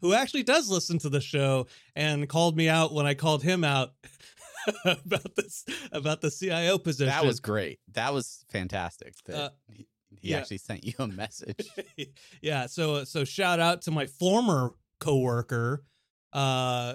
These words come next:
Speaker 1: <laughs> who, who does, who does listen. Um,
Speaker 2: Thanks.
Speaker 1: and, uh, also, by the way, I wanna,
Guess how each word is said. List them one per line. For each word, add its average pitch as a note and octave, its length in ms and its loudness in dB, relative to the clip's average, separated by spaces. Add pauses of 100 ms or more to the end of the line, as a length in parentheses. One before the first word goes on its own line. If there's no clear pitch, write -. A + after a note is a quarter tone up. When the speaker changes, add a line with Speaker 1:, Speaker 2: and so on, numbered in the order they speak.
(160)
Speaker 1:
<laughs> - 140 -10
who, E3 340 2
who F3+ 120 0
does, A3+ 380 -2
who G3+ 120 -2
does A3+ 260 -4
listen. B2 400 -4 (460)
Um, D3 440 0 (160)
Speaker 2:
Thanks. - 380 -18
Speaker 1:
and, D3+ 240 0
uh, D3 80 4
also, G#3+ 400 2
by E3+ 180 0
the D#3+ 80 2
way, D3 400 4 (400)
I D3 100 0
wanna, G#3+ 300 2